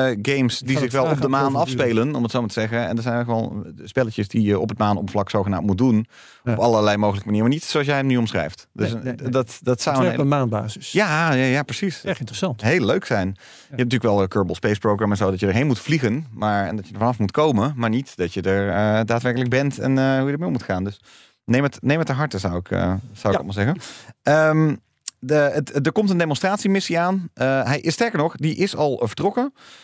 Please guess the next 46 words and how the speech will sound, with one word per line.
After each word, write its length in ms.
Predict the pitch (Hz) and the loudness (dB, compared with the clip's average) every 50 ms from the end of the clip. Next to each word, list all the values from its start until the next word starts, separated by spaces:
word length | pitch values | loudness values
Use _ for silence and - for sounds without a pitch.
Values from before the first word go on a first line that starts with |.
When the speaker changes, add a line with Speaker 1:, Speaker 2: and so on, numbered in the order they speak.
| - _ _ | -20 _ _
Speaker 1:
Eh, 240 | - 151 151 151 151 139 - - | 0 2 2 4 2 0 0 -2
maar 240 | - 143 160 165 | -2 0 0 2
heeft 200 | 147 160 175 - | 2 0 -2 0
een 60 | - 165 | 0 -2
hele 180 | 190 202 196 | 0 0 0
rare 240 | 175 180 175 165 143 | 0 0 0 0 0
baan. 380 | 131 139 151 170 208 247 254 - _ _ _ _ _ _ _ _ _ _ _ - - - | 0 0 0 2 0 0 -2 -4 _ _ _ _ _ _ _ _ _ _ _ -16 -14 -12
Is 100 | - - | -10 -2
vorige 200 | - 180 180 156 | 0 2 2 2
maand 160 | 160 151 147 | 2 0 0
vertrokken 420 | - - - 160 160 185 170 - - | -2 -6 -12 -10 -8 -8 -10 -6 -4
en, 200 | 147 139 139 131 123 123 | -2 -2 0 0 0 0
ehm, 380 | 131 131 131 127 127 127 135 131 - _ - _ _ _ _ | 2 2 4 4 4 2 2 0 -2 _ -20 _ _ _ _
eh, 220 | - 113 120 120 120 | -2 0 2 2 0
moet, 540 | - 127 123 147 185 214 202 - - - - _ _ _ _ _ _ _ _ - | 2 2 4 4 4 2 0 -2 -8 -10 -12 _ _ _ _ _ _ _ _ -4
eh, 240 | - 127 127 127 127 - - - | 0 0 2 2 0 -2 -6 -4
als 180 | - 139 131 | -2 -2 -2
het 140 | 123 117 - | -2 -4 -6
goed 280 | - - - 233 220 - | -8 -8 -8 -8 -8 -4
is, 260 | - 139 165 170 - | -2 -2 -2 -2 0
ja, 120 | - 147 139 | 0 0 0
ik 140 | 143 127 | 0 -2
heb 80 | - 143 | -4 -2
hier 80 | 147 135 | -2 -2
dus 120 | 139 131 | -2 0
nou 240 | 139 151 139 139 113 | 0 2 0 0 -2
verschillende 500 | - - 127 - - 185 185 185 170 156 135 | -4 -8 -8 -4 0 2 2 2 2 2 0
dingen 220 | 143 151 147 123 | 0 0 2 2
over 160 | 131 127 - | 0 0 0
gelezen, 300 | - 147 143 143 123 117 | 0 0 0 0 2 2
maar 160 | 113 117 117 | 2 2 2
dan, 240 | 117 123 123 123 120 - - - - - _ _ _ _ _ | 2 2 2 2 0 -4 -14 -20 -20 -20 _ _ _ _ _
eh, 120 | - 117 120 120 120 117 113 | -2 2 2 4 4 4 2
de, 320 | 127 127 113 - 127 123 110 107 110 - - 113 113 | 2 0 0 -4 -8 -10 -10 -12 -18 -18 -18 -20 -14
de 120 | 110 127 | -4 0
ene 260 | 127 139 151 151 156 | 2 2 2 2 2
site 240 | 147 - 165 139 147 139 | 0 0 0 0 0 0
zegt 180 | - 156 139 - | 0 -2 0 2
januari 520 | - 139 131 123 127 143 160 170 165 165 | 2 2 4 4 4 2 2 0 0 0
en 60 | 160 151 | 0 0
de 60 | 147 | 0
andere 220 | 147 147 139 139 | 0 0 0 -2
zegt, 300 | 135 - 143 135 - - | -2 -2 -4 -4 -2 0
eh, 260 | 135 127 127 127 123 123 | 0 2 2 2 0 0
zegt, 220 | 117 - 127 113 | -2 -2 -4 -6
eh, 140 | 107 - 110 | -4 -6 -6